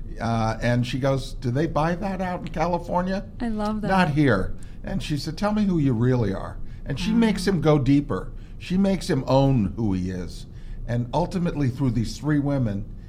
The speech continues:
Speaker 1: he becomes a better man.
Speaker 2: Wow, that's beautiful.
Speaker 1: Mm-hmm.
Speaker 2: So, hope you're all intrigued. I am.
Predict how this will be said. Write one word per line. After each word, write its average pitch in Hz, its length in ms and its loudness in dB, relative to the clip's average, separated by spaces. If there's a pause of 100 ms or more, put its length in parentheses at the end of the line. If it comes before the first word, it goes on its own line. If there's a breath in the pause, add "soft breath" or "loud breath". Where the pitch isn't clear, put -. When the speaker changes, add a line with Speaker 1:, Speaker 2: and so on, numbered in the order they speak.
(300 loud breath)
Speaker 1:
he 120 80 0
becomes 127 400 -2
a 120 60 0
better 123 280 -2
man. 127 380 -2 (520)
Speaker 2:
Wow, 175 520 -4 (120)
that's 180 160 -6
beautiful. 165 560 -4 (160)
Speaker 1:
Mm-hmm. 110 220 -6 (420)
Speaker 2:
So, 185 380 0
hope 233 160 0
you're 277 120 6
all 254 100 8
intrigued. 254 680 4
I 214 100 2
am. 208 240 0